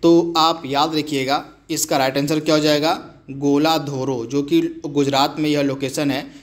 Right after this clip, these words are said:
यहाँ पर हड़प्पा सभ्यता की पहली खगोलीय वेधशाला पाई गई थी। तो इसके बारे में आपको याद रखना है, बहुत ही ज़्यादा महत्वपूर्ण है। तो राइट आंसर क्या हो जाएगा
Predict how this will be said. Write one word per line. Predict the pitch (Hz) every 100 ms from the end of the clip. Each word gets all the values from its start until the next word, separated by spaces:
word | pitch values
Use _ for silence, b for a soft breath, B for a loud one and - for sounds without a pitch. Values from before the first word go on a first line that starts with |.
| -
यहाँ | 143 147
पर | 143 143 175 147
हड़प्पा | 139 139 156
सभ्यता | 156 139 131 135 143
की | 143 143
पहली | 151 147 127 127 151
खगोलीय | 165 135 123 131 139 165 214 B B
वेधशाला | 131 131 143 147 160 143 120 120 139
पाई | 170 147 123 127
गई | 127 123
थी। | 123
तो | 143
इसके | 143 -
बारे | 165 156 156
में | 151
आपको | 147 151
याद | 135 123 131 139
रखना | 139 143
है, | 151 147
बहुत | 117 131 139
ही | 143
ज़्यादा | 139 143
महत्वपूर्ण | 135 127 117 123 - 135 143
है। | 143
तो | 143 143 131 120 -
राइट | 117 117 127
आंसर | 127 135
क्या | 131
हो | 135
जाएगा | 135 123 131 233